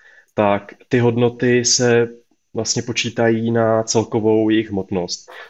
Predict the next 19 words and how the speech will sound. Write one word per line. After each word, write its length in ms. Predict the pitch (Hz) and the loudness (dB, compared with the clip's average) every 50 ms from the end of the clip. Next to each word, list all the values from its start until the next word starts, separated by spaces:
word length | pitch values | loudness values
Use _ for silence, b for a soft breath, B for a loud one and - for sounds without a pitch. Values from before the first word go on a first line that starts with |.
| B | B
Nicméně 360 | - 110 - 120 117 120 123 | -10 -4 0 2 2 2 2
potom, 220 | 120 127 - 131 123 | 0 0 -2 -2 -2
když 160 | 117 113 - | 0 0 0
tam 80 | 135 120 | 0 0
máme 180 | 123 120 120 | 2 2 2
nějaké 260 | 123 123 120 120 135 | 0 0 -2 0 -2
extrémy, 600 | 127 123 - - - 117 110 104 98 95 98 113 | -2 -2 -4 -2 0 0 0 2 0 0 -2 -2
když 160 | 120 113 - - | -4 -6 -6 -4
máme 180 | 110 110 110 | -2 -2 -2
obézní 360 | 117 107 107 110 101 123 120 | 0 0 -2 0 0 -2 -4
pacienty, 640 | 113 110 - - 110 98 92 87 - 90 90 104 117 b b b b b b _ | -4 -4 -4 -4 -4 -4 -4 -4 -6 -6 -6 -6 -8 b b b b b b _
nebo 880 | 104 104 101 95 98 101 98 101 98 98 98 98 98 98 98 95 95 - - - - - | -4 -4 -4 -4 -4 -2 0 0 0 0 0 0 0 0 0 0 -2 -4 -8 -14 -8 -6
lidi 200 | 104 98 98 98 | -6 -4 -4 -4
prostě 280 | 110 104 - - 113 | -6 -6 -4 -6 -4
s 60 | 101 | -2
nadváhou, 720 | 107 107 98 95 101 101 104 101 104 107 101 101 101 101 | -2 -2 0 0 0 0 0 0 -2 -2 -2 -2 -4 -4
který 300 | 101 - - - 101 104 | -8 -10 -10 -8 -8 -8
už 120 | 113 - - | -8 -8 -8
mají 280 | 104 101 98 101 104 | -4 -2 -2 -2 -2